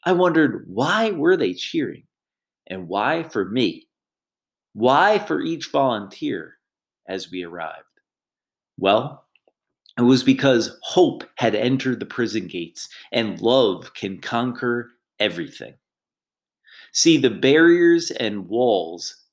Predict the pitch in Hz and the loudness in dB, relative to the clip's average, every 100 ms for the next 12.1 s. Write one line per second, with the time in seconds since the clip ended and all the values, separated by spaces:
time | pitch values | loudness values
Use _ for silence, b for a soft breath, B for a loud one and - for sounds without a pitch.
0 | - 107 - 98 127 127 - 156 - - | -4 -4 -4 -4 -4 -6 0 2 2 -2
1 | - _ _ _ _ - - 160 139 101 | -20 _ _ _ _ -2 2 2 2 -2
2 | 85 90 82 107 101 85 78 78 - _ | -6 -10 -4 -2 -2 -6 -12 -14 -16 _
3 | _ _ _ _ _ _ _ - 120 160 | _ _ _ _ _ _ _ -6 0 2
4 | 175 170 - - 160 151 147 135 - 135 | 4 2 2 0 0 0 -4 -4 -4 -2
5 | 147 160 139 127 117 - 135 120 101 98 | -2 -2 0 2 2 -2 0 2 0 -2
6 | 98 107 - 143 143 120 113 110 104 - | -4 -4 -2 -2 -2 -4 -2 -4 -4 -10
7 | 95 127 127 131 131 135 123 - - 101 | -6 0 2 0 -2 -2 -4 -10 -6 -4
8 | 82 73 - - - _ _ _ _ _ | -4 -12 -18 -16 -16 _ _ _ _ _
9 | _ _ b b b b - 107 127 147 | _ _ b b b b -8 0 2 2
10 | 143 101 90 90 - - _ _ - 104 | 4 2 2 -4 -12 -20 _ _ -10 -8
11 | - - - 151 170 127 87 90 - - | -6 -4 2 6 6 4 -2 -10 -8 -8
12 | 71 | -10